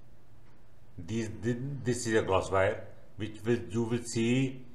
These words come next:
uh, with the help of microscope when the s-, when the, this, uh,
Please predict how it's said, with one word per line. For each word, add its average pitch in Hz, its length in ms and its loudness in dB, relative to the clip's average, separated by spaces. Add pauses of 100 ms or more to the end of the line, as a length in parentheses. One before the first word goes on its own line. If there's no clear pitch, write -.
(140)
uh, 95 340 6 (120)
with 107 160 0
the 117 120 4
help 107 260 8
of 104 320 8
microscope 113 760 2 (880)
when 104 220 -2
the 107 120 6
s-, - 400 0 (380)
when 104 280 2
the, 98 240 6
this, 101 360 -2
uh, 90 220 2